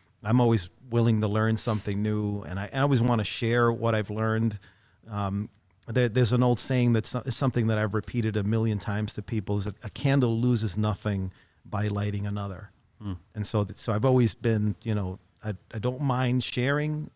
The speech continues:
Speaker 1: uh, what I le-, I, what I've learned, and I love when I learn something from someone else. Um, it's been my attitude from day one, and it's been beneficial to me. People are usually willing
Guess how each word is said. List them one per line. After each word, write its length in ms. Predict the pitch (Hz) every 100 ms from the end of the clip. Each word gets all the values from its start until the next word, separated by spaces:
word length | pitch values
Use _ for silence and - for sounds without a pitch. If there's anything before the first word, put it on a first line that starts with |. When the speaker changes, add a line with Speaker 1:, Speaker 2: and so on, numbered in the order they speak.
| _
Speaker 1:
uh, 160 | 120 120
what 180 | 135
I 100 | 131
le-, 200 | 120 123 -
I, 120 | 117
what 220 | 120 120
I've 120 | 113 104
learned, 420 | 123 127 127 -
and 140 | 123 107
I 100 | 101
love 600 | 101 110 127 127 110 101
when 240 | 110 104 104
I 140 | 104
learn 260 | 104 110 110
something 360 | - 104 101 95
from 180 | -
someone 360 | 95 104 98 98
else. 320 | 90 - - - _ _ _ _ -
Um, 280 | 98 98 98 _ _ -
it's 140 | 139
been 160 | - 135
my 160 | 120 113
attitude 420 | 113 113 - 117
from 160 | 113 113
day 160 | 113
one, 440 | 104 113 123 123 - _
and 180 | 107 101
it's 140 | 104 -
been 340 | - 101 101
beneficial 600 | 101 104 98 107 - 98
to 140 | - 95
me. 200 | 90 92 _
People 320 | 113 - 110
are 40 |
usually 500 | 104 110 123 117 113
willing 500 | 104 110 107 101 98